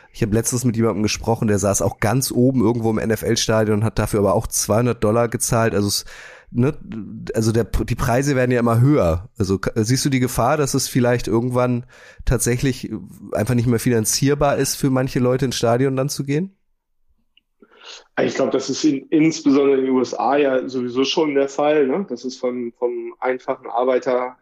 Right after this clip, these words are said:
Speaker 2: äh, oder Arbeiterin so ein bisschen wegkommt. Ähm, grundsätzlich ist natürlich für uns jetzt eher das Problem, dass die U S A ja sowieso recht ein teures Land geworden sind in den letzten Jahren. Aber was diese Sportstätten angeht, das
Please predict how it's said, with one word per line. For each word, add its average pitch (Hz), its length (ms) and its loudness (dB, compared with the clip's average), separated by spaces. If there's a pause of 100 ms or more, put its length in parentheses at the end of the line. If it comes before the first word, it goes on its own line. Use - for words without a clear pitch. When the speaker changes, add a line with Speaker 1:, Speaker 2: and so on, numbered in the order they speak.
Speaker 2:
äh, 120 300 0
oder 120 420 0
Arbeiterin 120 480 -2
so 117 80 -6
ein 113 60 -6
bisschen 117 320 -2
wegkommt. 170 580 0 (440)
Ähm, 123 600 0
grundsätzlich 139 540 0
ist 139 80 -2
natürlich 127 420 -2 (280)
für - 200 -2
uns 156 480 2
jetzt 147 200 -2
eher 135 460 2
das 123 140 -4
Problem, 123 300 -4
dass 120 120 -2
die - 220 -8
U 127 120 0
S 120 140 2
A 117 180 -2
ja 120 160 2
sowieso 117 460 0
recht 113 460 -4
ein 117 240 -10 (140)
teures 123 420 0
Land 120 180 0
geworden 120 400 0
sind 113 140 -4
in 117 140 -2
den 117 80 2
letzten 113 360 0
Jahren. 117 340 2 (360)
Aber 117 140 2
was 113 160 -2
diese 113 200 0
Sportstätten 127 720 0
angeht, 117 440 0
das - 360 -4